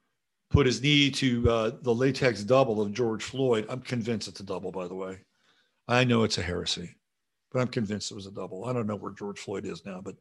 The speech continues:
that wasn't George Floyd. It's too many. There's just way, way, way too many um, unanswered questions. And I, it's just, I, I, I, we've been down that path a long time ago.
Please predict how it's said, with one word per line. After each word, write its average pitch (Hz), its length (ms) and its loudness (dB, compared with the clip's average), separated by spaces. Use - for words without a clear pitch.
that 131 140 -8
wasn't 98 280 -6
George 85 200 -16
Floyd. - 300 -12
It's - 100 -12
too 160 160 6
many. 135 300 6
There's 117 220 0
just 131 220 2
way, 131 420 8
way, 117 320 4
way 110 240 2
too 113 160 -2
many 107 420 -6
um, 101 580 -2
unanswered 104 500 2
questions. 92 680 -6
And 104 200 -6
I, 139 160 -4
it's 135 120 0
just, - 220 -2
I, 131 120 2
I, 160 220 4
I, 160 320 4
we've 147 100 4
been 123 120 0
down 92 220 -6
that 92 160 -12
path 87 360 -10
a 113 40 -8
long 107 200 -4
time 95 180 -8
ago. 92 320 -10